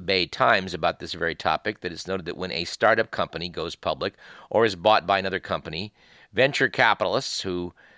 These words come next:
backed the startup receive a portion of the revenue from the I P O or the sale money that's referred to as carried interest by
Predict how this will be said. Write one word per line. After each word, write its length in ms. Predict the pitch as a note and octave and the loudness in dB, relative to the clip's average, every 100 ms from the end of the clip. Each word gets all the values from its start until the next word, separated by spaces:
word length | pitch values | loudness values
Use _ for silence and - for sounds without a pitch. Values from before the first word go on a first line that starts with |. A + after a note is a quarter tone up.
| _ | _
backed 380 | F2 A#2 - - | 2 4 2 -6
the 100 | F#2+ | -10
startup 480 | - A#2+ G2 G#2 G2+ | 2 4 4 2 -2
receive 320 | - G#2 F#2+ | -6 -4 -4
a 60 | |
portion 400 | F#2 G#2+ G#2 G2+ | -2 -2 -2 -4
of 160 | G2 F2 | -8 -6
the 80 | F2 | -2
revenue 400 | F2 E2 E2+ F#2 | -2 -4 -8 -8
from 220 | - E2+ | -8 -8
the 120 | F2 - | -6 0
I 160 | F#2 | 0
P 260 | - E2+ D#2 | -2 -6 -4
O 120 | E2 - | -4 -4
or 320 | F2+ G2 - | -4 -2 -4
the 100 | - | -8
sale 360 | G2+ - G#2+ A2+ | -4 2 4 4
money 280 | F2+ E2 F#2 | 2 -4 -4
that's 300 | E2+ F2 - _ _ _ - | -6 -8 -12 _ _ _ -18
referred 520 | E2 F#2 - G#2+ F#2+ | -12 -8 -2 -2 -2
to 180 | G2 F2+ | -8 -4
as 280 | D#2+ F2 - _ | -2 -2 -8 _
carried 360 | - F#2 F#2 - | -6 -4 -4 -6
interest 420 | E2 - F#2 - | -8 -8 -10 -4
by 300 | F2 E2 E2+ | -2 0 -2